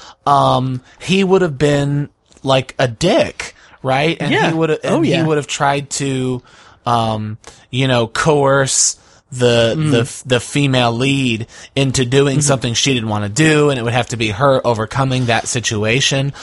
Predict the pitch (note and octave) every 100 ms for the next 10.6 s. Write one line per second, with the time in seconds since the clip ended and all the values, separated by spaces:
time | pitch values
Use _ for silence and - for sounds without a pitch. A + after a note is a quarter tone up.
0 | - - - C3 B2 A#2 D3 C3+ C#3 C3+
1 | C3 C3 D#3+ E3+ E3+ E3 C#3 C#3 C#3 -
2 | B2+ C3 B2+ B2 A#2+ A#2+ A#2 A2+ A2+ A2
3 | - A#2 - D3 C3+ C#3 - C3+ D#3 C3
4 | A#2 A2 - C#3 A#2+ A2+ G#2+ G2+ _ -
5 | - - - C3+ A2+ C3+ C#3 C#3 C3+ -
6 | B2+ - - C3+ - - - G#2 C3 A#2+
7 | A#2+ A2 - - G#2+ F#2+ - G#2 B2+ C#3
8 | F#2+ E2+ G#2+ A2 G#2+ - A2+ G#2+ A2 G#2+
9 | G#2+ G2 G#2+ G#2 E3 G3+ D#3 C3+ - C3
10 | B2 B2 C#3+ D3+ D3+ D#3